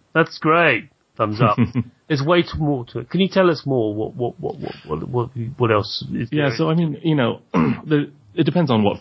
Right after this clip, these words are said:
Speaker 2: front we wanna talk about, but, like, for example, if we talk about the gameplay, you know, I think a lot of
Speaker 1: Yes.
Speaker 2: the, the, the gameplay is very interesting to us. You know, you, you sort of take the tropes of J R P Gs, um, you know, Secret of Mana is the one I think of the most, and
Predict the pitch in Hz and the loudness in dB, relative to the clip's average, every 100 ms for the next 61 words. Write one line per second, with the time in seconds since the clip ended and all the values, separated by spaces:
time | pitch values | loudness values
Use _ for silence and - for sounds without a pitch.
0 | - 107 92 98 90 - 147 101 92 101 | 0 0 0 -4 -4 -2 0 0 2 2
1 | 98 95 107 107 90 - 107 113 101 101 | 2 2 0 0 -2 -2 0 0 0 0
2 | 87 98 101 98 92 80 60 - 107 95 | 0 0 0 0 -2 -6 -6 -6 -4 0
3 | 90 95 107 98 - 107 107 101 98 98 | 0 2 2 2 2 2 4 4 4 2
4 | 95 95 - 120 127 117 123 113 113 101 | 2 -2 -2 0 2 4 4 4 4 2
5 | 117 107 98 90 - 92 95 95 90 104 | 2 2 2 0 -2 -2 2 0 2 0
6 | 92 90 90 98 113 95 117 127 131 110 | 2 2 0 0 2 2 0 2 0 0
7 | - 104 90 - - - - 113 - 135 | 0 0 -2 -12 -20 -12 -2 -2 0 0
8 | 117 - - 101 98 95 95 92 101 95 | 0 -2 0 2 2 2 0 0 2 2
9 | - 90 90 85 73 80 - - 92 87 | 0 -2 -2 -2 -4 -6 -8 -2 0 0
10 | 87 87 90 85 85 85 107 120 95 95 | 0 -2 0 0 2 0 0 0 2 2
11 | 90 90 87 98 95 90 87 90 98 90 | 2 0 0 0 2 2 -2 0 0 0
12 | 90 98 95 90 95 | 0 2 2 2 0